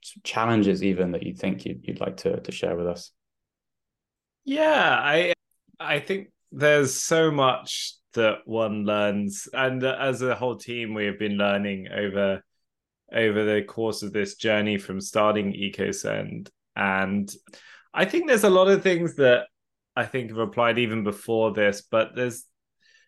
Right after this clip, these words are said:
Speaker 2: I guess one overarching theme is that it always takes longer than one thinks to change things, whether that's changing stuff that we directly control or changing people's understanding of things or changing people's behavior.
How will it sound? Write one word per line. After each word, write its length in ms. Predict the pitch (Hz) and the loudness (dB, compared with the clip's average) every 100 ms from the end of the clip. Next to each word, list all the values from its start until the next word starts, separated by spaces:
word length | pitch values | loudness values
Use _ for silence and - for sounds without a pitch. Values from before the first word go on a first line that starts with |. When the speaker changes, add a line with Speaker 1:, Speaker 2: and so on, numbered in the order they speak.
| _ _ - | _ _ -6
Speaker 2:
I 80 | |
guess 240 | 143 170 165 | 0 2 4
one 280 | 180 190 175 | 4 4 4
overarching 840 | 143 143 123 127 123 - 127 120 | 4 4 4 4 4 0 -6 -10
theme 380 | 104 120 117 110 | -8 -4 -2 -2
is 200 | 107 101 | -2 -2
that 300 | 110 101 - - _ _ _ _ _ | -2 -2 -4 -12 _ _ _ _ _
it 160 | 135 135 | -2 0
always 320 | 147 170 156 | 2 0 -2
takes 340 | 151 127 123 | -2 -2 -2
longer 800 | 123 110 117 110 107 101 101 98 - _ _ _ | 0 2 0 0 2 4 2 0 -8 _ _ _
than 360 | 104 107 113 107 | -10 -4 -4 0
one 360 | 107 104 104 | 0 -2 -6
thinks 640 | 98 120 120 107 104 - - | -8 -2 -2 -2 -8 -16 -18
to 160 | - 113 | -8 -6
change 640 | 101 107 110 107 104 - - | -2 0 2 0 -4 -10 -4
things, 500 | 117 113 127 123 120 | 0 0 0 -4 0
whether 320 | 113 107 110 | 2 4 4
that's 380 | 110 107 - - | 4 2 -2 -8
changing 500 | - 123 110 113 104 | -2 0 0 -6 -6
stuff 500 | - 110 101 - - _ _ _ _ - | 0 2 2 0 -20 _ _ _ _ -4
that 160 | 120 | 0
we 120 | 120 117 | 2 4
directly 380 | 117 117 113 | 4 4 2
control 520 | 101 107 139 135 135 127 | -2 -6 -2 0 2 2
or 100 | 107 | -2
changing 560 | 101 113 107 107 104 | -6 -8 -6 -6 -8
people's 640 | 101 107 107 104 98 - - | -8 -6 0 0 0 -4 -6
understanding 880 | 110 107 101 - 110 110 107 110 107 | -4 -2 -2 2 2 2 2 0 0
of 160 | 104 | -2
things 380 | 110 110 104 101 | 0 -2 -2 -6
or 80 | 101 | -8
changing 360 | 104 104 107 | -6 -4 -2
people's 260 | 104 107 104 | -4 -4 -2
behavior. 640 | 101 92 104 104 131 156 | -2 0 0 0 0 0